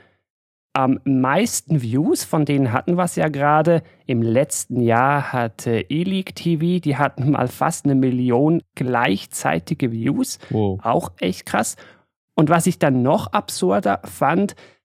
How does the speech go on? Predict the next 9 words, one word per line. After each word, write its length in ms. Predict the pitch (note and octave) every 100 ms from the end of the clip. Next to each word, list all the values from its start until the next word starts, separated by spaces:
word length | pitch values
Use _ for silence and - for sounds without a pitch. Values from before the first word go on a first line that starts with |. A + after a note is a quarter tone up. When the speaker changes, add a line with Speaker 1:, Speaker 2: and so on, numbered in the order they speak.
| _
Speaker 1:
waren 920 | - C#3+ C#3+ C#3+ C#3+ C#3+ C#3 C3+ - -
die 140 | C#3+ C3+
meistgesehenen 1700 | B2+ A#2+ A#2+ F3 - - - - B2 - - B2+ D#3 E3+ D3+ C#3+
Spiele 840 | - - - C#3+ D#3+ D3 A#2+ F3 -
in 100 | B2
den 160 | C3 A#2
letzten 800 | B2 C3 - - - C#3 B2+ -
dreißig 640 | B2 G2 D#2+ D3+ - -
Tagen. 460 | - A2 A2+ F3